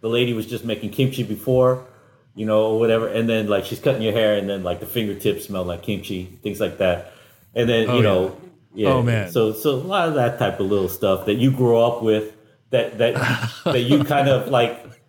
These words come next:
Speaker 1: don't really notice because it's, like, second nature.
Speaker 2: Oh,
Speaker 1: But then
Speaker 2: man.
Speaker 1: when you introduce a friend to it for the first time, they're like, "What the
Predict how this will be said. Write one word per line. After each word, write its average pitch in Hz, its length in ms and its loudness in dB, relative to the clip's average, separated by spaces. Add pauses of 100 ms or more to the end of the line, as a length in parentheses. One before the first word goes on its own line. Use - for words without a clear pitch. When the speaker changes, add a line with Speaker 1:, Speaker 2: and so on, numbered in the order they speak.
(160)
Speaker 1:
don't 151 200 2
really 147 260 4
notice 147 560 2
because - 560 -4
it's, 110 160 -6
like, - 160 -2
second 123 320 -2
nature. 131 460 0
Speaker 2:
Oh, 123 180 0
Speaker 1:
But 107 200 2
then 131 100 4
Speaker 2:
man. 127 60 2
Speaker 1:
when 127 120 2
you 127 100 2
introduce 131 460 0
a 110 60 0
friend 139 420 0
to 147 140 2
it 151 100 4
for 127 120 -6
the 113 100 -2
first 123 260 -2
time, 127 200 2
they're 147 120 0
like, 113 160 0
"What 196 220 -4
the 90 180 -6